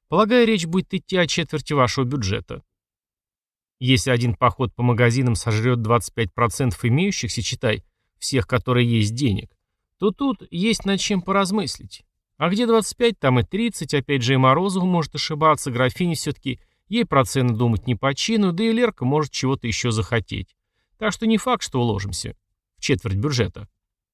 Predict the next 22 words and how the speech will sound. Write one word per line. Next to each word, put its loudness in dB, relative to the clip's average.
Пока 2
я 6
рассуждал 0
подобным 2
образом, 2
Лерка -2
тоже -2
что-то -8
свое 2
обдумывала. 0
И -2
обдумала. 0
"Ольга 0
Павловна, -2
а -6
скоро -4
ли 2
здесь -2
у -2
вас -2
холода 0
наступит?" -4